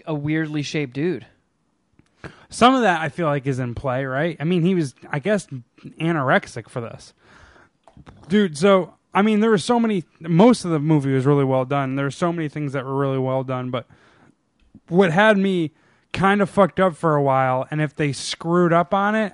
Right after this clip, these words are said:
Speaker 2: I would've, I would've, I would've crushed the movie, or would've deducted, like, a, a star and a half or a dick and a half, is the relationship that he had with his next door neighbor, or his neighbor.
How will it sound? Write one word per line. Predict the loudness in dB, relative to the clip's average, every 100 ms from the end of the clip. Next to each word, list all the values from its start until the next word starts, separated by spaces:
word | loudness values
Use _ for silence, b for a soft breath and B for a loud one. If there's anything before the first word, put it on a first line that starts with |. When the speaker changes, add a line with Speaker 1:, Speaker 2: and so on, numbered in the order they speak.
| -2
Speaker 2:
I | 0
would've, | 2 2 0 -4 -6
I | -2
would've, | 0 -2 -6 -12 _ _ _ _ _ _ _ _ _ _ -4
I | 0
would've | 2 0 -8
crushed | -8 -4 -2 -4
the | -4
movie, | 0 0 0 -2 -4 -6 -2
or | 0 0
would've | 0 -2
deducted, | -2 -6 -4 -4 -6 -6
like, | -6 -8
a, | -10 -12 -10
a | -10 -8 -10
star | -10 0 2 4
and | 2
a | -4
half | -2 -2 -2
or | -4
a | -4
dick | -4 -4
and | -4
a |
half, | -4 -2 -4 -6 _ b b b b
is | -4 -4 -2
the | 0 2 2 0 -2 _ _ -2
relationship | 2 4 4 2 -2 0 -2
that | 0 -2
he |
had | 0 0
with | 0 -2
his | -2 -2
next | -2 -4 -4
door | -4 -2
neighbor, | -2 -4 -8 -14 -6
or | -4
his | -4
neighbor. | -2 -2 -2 -8